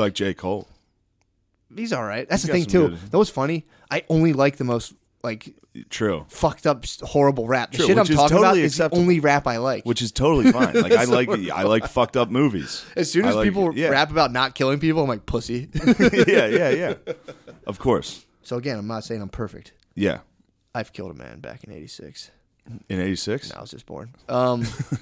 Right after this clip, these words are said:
Speaker 2: <laughs> but yeah, I don't know, man. The rap thing's something I, 'cause again, there's no way to talk about it. 'Cause it's like, I'm listening to it, I'm like, "Dude, this has to be bad for people."
Speaker 1: Yeah.
Speaker 2: I mean, this has to be fucking warping people's perceptions. Of being like,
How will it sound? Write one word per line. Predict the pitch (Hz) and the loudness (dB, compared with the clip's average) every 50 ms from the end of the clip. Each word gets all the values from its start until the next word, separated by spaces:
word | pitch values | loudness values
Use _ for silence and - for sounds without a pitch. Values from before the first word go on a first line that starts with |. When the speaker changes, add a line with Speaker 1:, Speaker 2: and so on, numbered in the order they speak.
| - - | -10 -14
Speaker 2:
<laughs> | - _ - - - - - - - - - 127 | -20 _ -20 -20 -20 -20 -20 -20 -20 -20 -10 -4
but | 135 | -2
yeah, | 143 131 127 | 0 2 2
I | |
don't | 143 165 170 | 2 2 2
know, | 165 147 135 | 2 2 2
man. | 127 123 120 120 | 2 0 -2 -2
The | 123 123 | -2 0
rap | 135 151 180 - | 0 0 0 0
thing's | - 180 160 143 - | -2 -2 -2 -2 -2
something | - 139 131 135 131 | -2 -2 -2 -2 -2
I, | 127 127 | -2 -2
'cause | 123 - 131 135 | -4 -4 -6 -4
again, | 147 180 175 151 | 0 0 0 0
there's | 135 127 123 | 0 -2 -2
no | 151 175 185 | 0 2 2
way | 185 190 | 4 2
to | 160 139 | 2 0
talk | - 151 160 160 | -2 -2 -2 -2
about | 143 113 110 104 95 | -4 -6 -8 -8 -10
it. | 92 - _ _ _ _ _ _ _ _ _ _ _ _ _ | -12 -14 _ _ _ _ _ _ _ _ _ _ _ _ _
'Cause | - 135 | -4 -2
it's | 139 135 - - | -2 -2 0 0
like, | 156 139 127 120 - - _ _ _ _ _ _ _ - | 0 0 0 -2 -8 -20 _ _ _ _ _ _ _ -6
I'm | 190 202 190 | -2 2 4
listening | 220 220 - 165 143 | 4 2 2 0 0
to | 139 | 0
it, | 131 | 0
I'm | 127 | 0
like, | 123 120 - | -2 -4 -4
"Dude, | 202 202 151 | -4 -4 -2
this | 185 202 - | -2 -2 -4
has | - - 214 220 185 - | -4 -4 -6 -6 -6 -6
to | 139 | -6
be | 120 117 107 | -8 -8 -6
bad | - 123 135 127 110 | -4 -4 -4 -4 -6
for | 104 | -8
people." | 104 104 87 - - 87 - _ _ _ _ _ _ _ _ _ _ _ _ _ _ _ | -12 -16 -16 -16 -18 -20 -20 _ _ _ _ _ _ _ _ _ _ _ _ _ _ _
Speaker 1:
Yeah. | 95 95 90 90 82 76 71 - - _ _ _ _ _ | -8 -6 -6 -6 -6 -8 -12 -16 -20 _ _ _ _ _
Speaker 2:
I | - | -4
mean, | 151 196 | -2 0
this | 220 185 156 | 0 0 -2
has | 165 196 208 185 - | -2 -2 -2 -2 -2
to | - | -4
be | 127 117 | -8 -10
fucking | 113 - - - 117 110 113 113 | -10 -10 -10 -10 -8 -6 -6 -4
warping | 120 127 127 - 117 107 | -2 -2 -2 -4 -6 -8
people's | 117 120 113 113 107 - | -8 -10 -10 -10 -12 -14
perceptions. | - 101 - - 110 107 - - - - - - - _ _ _ _ _ _ _ _ _ _ - | -14 -12 -8 -8 -8 -8 -8 -12 -16 -18 -20 -20 -20 _ _ _ _ _ _ _ _ _ _ -12
Of | 120 | -6
being | 127 131 127 123 123 | -4 -2 -2 -2 -2
like, | 120 113 113 110 - | -4 -4 -6 -8 -12